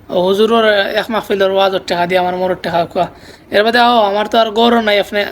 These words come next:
গরর টাকা দিয়ে তো ব্যবস্থা করে দেখা।" আমি কইছি, "বিয়া করতাম না, আপনারা জোর করে আমার বিয়া দেওয়া হইতা। এখন ও মোর দেও, ন-, ও নুমান ভাই, নুমান ভাই আপনারা কইয়া,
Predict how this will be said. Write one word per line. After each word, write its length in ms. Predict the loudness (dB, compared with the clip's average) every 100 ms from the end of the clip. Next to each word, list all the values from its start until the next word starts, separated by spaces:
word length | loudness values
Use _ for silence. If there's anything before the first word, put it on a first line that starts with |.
| -6
গরর 340 | 0 2 4 0
টাকা 240 | 0 0
দিয়ে 160 | 2 0
তো 100 | 0
ব্যবস্থা 380 | -2 -4 -2 0
করে 160 | 0
দেখা।" 300 | -2 -8 -12 -14 -20 -20 -20 -14 -4
আমি 180 | 0
কইছি, 240 | 2 4 2
"বিয়া 200 | 2 2
করতাম 300 | 2 2 0
না, 140 | 0
আপনারা 460 | 0 2 2 2 -4 -2
জোর 160 | 2 4
করে 160 | 4
আমার 220 | 2 -2
বিয়া 180 | 0 0
দেওয়া 160 | 0 -2
হইতা। 160 | -4
এখন 640 | -10 -12 -20 -20 -16 -2 0
ও 140 | 2
মোর 320 | 2 2 2 2
দেও, 320 | 0 -2 -6 -12 -10 -6
ন-, 60 | 0
ও 160 | 2
নুমান 300 | 2 2 2
ভাই, 200 | 2 0 -2 -16 -20 -20 -20 -6
নুমান 220 | 0 0 2
ভাই 120 | 0
আপনারা 280 | 0 -2 0
কইয়া, 240 | 0